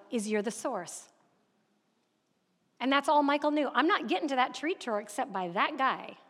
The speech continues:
And so whatever it takes, let's see if he can offer."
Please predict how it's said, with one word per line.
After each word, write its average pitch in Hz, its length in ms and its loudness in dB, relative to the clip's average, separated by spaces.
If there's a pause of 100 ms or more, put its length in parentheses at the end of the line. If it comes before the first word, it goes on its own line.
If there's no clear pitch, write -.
(1080)
And 226 160 -2
so - 160 0
whatever 233 320 6
it - 160 -2
takes, - 800 -4 (920)
let's 466 160 -2
see 427 140 0
if 302 60 -2
he 339 60 2
can 220 140 -4
offer." 233 420 -2